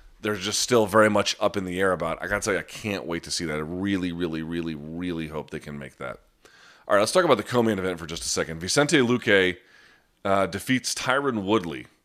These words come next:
They got him, they're calling it with a Bravo choke. Um, yeah, that's where your if they're on their back, or they're all four, excuse me, and your left would go behind their right,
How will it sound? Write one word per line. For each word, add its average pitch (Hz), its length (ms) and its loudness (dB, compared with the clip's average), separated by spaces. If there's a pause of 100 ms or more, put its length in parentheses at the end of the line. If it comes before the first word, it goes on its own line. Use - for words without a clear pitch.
(340)
They 85 80 -16
got 98 160 4
him, 92 160 -2
they're 90 100 -6
calling 95 400 -2
it 90 40 0
with 85 100 -2
a 78 40 -8
Bravo 78 440 -2
choke. 73 360 -6 (720)
Um, 78 400 -8 (1700)
yeah, 85 140 -4
that's 80 120 -12
where 98 120 -4
your 85 220 -6 (800)
if 90 180 -10
they're 98 200 4
on 87 560 -2
their 85 200 -6
back, 82 440 -4 (300)
or 80 200 -2
they're 78 100 -8
all 87 160 -2
four, 90 380 0
excuse 78 340 -10
me, 73 200 -10 (600)
and 82 480 -8
your 85 220 -8
left 85 420 -4
would 80 180 -8
go 82 180 -6
behind 80 500 -6
their 80 160 -4
right, 78 380 -6